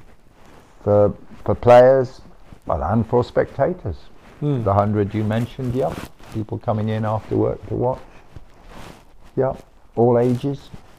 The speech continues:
Speaker 1: It's, um, yeah, and it's moving with it, just moving with the times. We've got to do it.
Speaker 2: But that's the strength of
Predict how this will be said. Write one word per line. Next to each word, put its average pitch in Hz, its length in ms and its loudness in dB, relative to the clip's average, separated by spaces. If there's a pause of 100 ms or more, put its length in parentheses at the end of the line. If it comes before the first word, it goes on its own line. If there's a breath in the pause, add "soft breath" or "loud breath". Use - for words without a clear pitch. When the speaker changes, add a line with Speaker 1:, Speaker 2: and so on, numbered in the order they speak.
(180)
Speaker 1:
It's, - 400 -12
um, 123 340 -2 (1120 soft breath)
yeah, - 200 -2
and 135 160 2
it's 120 160 -6
moving 165 400 6
with 117 220 0
it, 92 80 -6 (320)
just - 260 -8
moving 160 360 6
with 151 180 0
the 110 80 -4
times. 85 420 0 (140)
We've 107 140 -8
got 127 120 -2
to 131 100 0
do 156 200 -2
it. 58 200 -4 (480 soft breath)
Speaker 2:
But - 100 -6
that's 226 160 -4
the 147 80 -2
strength 135 380 0
of 107 260 -8